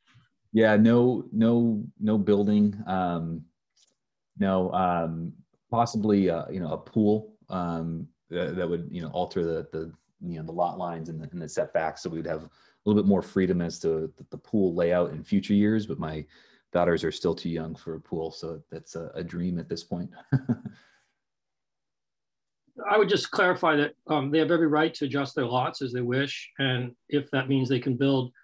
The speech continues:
Speaker 2: in, in slightly different areas on their lot, that's also their right. So it's, it's, it's not a consideration for us in granting, um, an endorsement to an A and R.
Speaker 1: Gotcha.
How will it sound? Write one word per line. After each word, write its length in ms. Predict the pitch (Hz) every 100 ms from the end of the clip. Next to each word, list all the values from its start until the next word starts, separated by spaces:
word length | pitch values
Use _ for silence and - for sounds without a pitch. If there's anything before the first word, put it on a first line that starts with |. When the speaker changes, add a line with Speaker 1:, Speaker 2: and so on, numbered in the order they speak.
| _ _ - _ 156
Speaker 2:
in, 180 | 151 -
in 140 | - 139
slightly 280 | 156 151
different 280 | 139 147 139
areas 260 | 143 143 139
on 140 | 135
their 80 | 131
lot, 320 | 123 143 139
that's 400 | 139 135 - - -
also 320 | 147 143 143
their 180 | 123 123
right. 320 | 117 120 117 120
So 260 | - 131
it's, 180 | 117 -
it's, 380 | 123 - - -
it's 160 | 135 131
not 160 | 143
a 100 | 131
consideration 680 | 113 123 - 131 127 127 -
for 160 | - 127
us 160 | 123
in 140 | 123 113
granting, 500 | 131 117 113 113 117
um, 240 | 117 110 131
an 100 | 127
endorsement 440 | 117 123 127 120 117
to 100 | 123
an 60 | 117
A 80 | 110
and 100 | 107
R. 160 | 104 _ _ _ _ _ _ _ _ _ _ _ _ _ -
Speaker 1:
Gotcha. 240 | 87 87